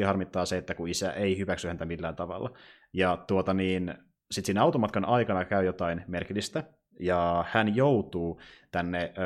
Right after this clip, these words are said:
ö, Shazam Loressa yhteen erittäin tärkeään paikkaan siinä pienen, ö, väristelyn jälkeen, elikkä niin The Rock of Eternity on sen paikan pa-, nimi, ja siellä sitten onkin,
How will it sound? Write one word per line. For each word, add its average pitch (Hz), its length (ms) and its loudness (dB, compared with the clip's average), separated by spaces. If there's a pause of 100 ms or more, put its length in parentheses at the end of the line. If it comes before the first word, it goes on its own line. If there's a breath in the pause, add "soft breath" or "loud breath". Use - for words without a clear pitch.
ö, 87 40 -4
Shazam 98 240 -2
Loressa 92 560 0
yhteen 92 500 -4
erittäin 98 340 -4
tärkeään 101 380 -2
paikkaan 98 520 2
siinä 85 200 -4
pienen, 85 400 -2 (380 loud breath)
ö, 87 360 -2
väristelyn 101 480 2
jälkeen, 110 440 4
elikkä 92 420 0
niin 87 300 -2 (540)
The 98 80 -2
Rock 104 220 2
of 101 120 2
Eternity 98 720 2
on 90 120 -4
sen 90 120 -2
paikan 90 320 2
pa-, 90 260 -2
nimi, 90 500 -4
ja 92 60 0
siellä 95 220 2
sitten 95 320 -2
onkin, 95 540 0